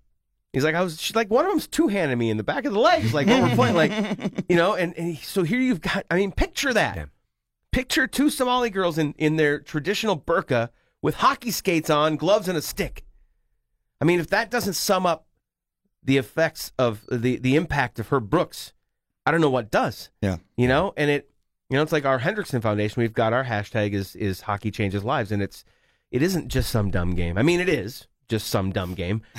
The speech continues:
Speaker 2: <laughs>
Speaker 1: but it, it can, it can have such a huge impact on lives. Like all the stuff I just said about Warroad. I mean, getting buddies together, bonding, camaraderie, lit-,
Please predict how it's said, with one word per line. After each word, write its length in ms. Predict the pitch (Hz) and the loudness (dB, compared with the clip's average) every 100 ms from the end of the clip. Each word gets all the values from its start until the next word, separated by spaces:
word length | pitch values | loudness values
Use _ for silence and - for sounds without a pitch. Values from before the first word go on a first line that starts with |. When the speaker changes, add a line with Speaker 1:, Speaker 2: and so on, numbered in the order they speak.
| - - | -20 -16
Speaker 2:
<laughs> 320 | 98 92 - | -16 -14 0
Speaker 1:
but 180 | 139 135 | 2 2
it, 120 | - - | -4 -2
it 160 | 151 | -2
can, 200 | - 139 | 0 0
it 260 | 131 123 - | 0 -2 -2
can 140 | 123 | -2
have 180 | 107 104 | -2 -2
such 240 | - 113 107 | -4 -4 -4
a 60 | - | -8
huge 460 | _ - 175 180 127 | _ -2 2 2 2
impact 400 | 113 104 90 - | 0 -2 -4 -4
on 140 | 90 | -4
lives. 280 | 90 85 - | -4 -6 -2
Like 160 | 117 131 | -2 0
all 140 | 139 | -2
the 80 | 131 | -2
stuff 200 | - 131 | -4 -2
I 60 | 120 | -2
just 140 | 113 | -2
said 120 | 123 | -2
about 180 | 120 110 | 0 0
Warroad. 300 | 107 131 92 | 0 -2 -2
I 40 | 90 | -4
mean, 120 | 92 | -6
getting 320 | 107 139 113 - _ - | -2 -2 -2 -14 _ -4
buddies 280 | 139 175 | 0 0
together, 500 | - 135 135 135 127 - - | -2 -2 0 0 -2 -6 -20
bonding, 680 | 98 120 139 135 127 123 117 _ _ | -4 0 0 0 -2 -2 -8 _ _
camaraderie, 800 | 104 101 117 143 131 123 123 110 _ _ _ _ 104 | -2 0 0 0 0 0 -2 -6 _ _ _ _ -2
lit-, 260 | 117 127 | 0 0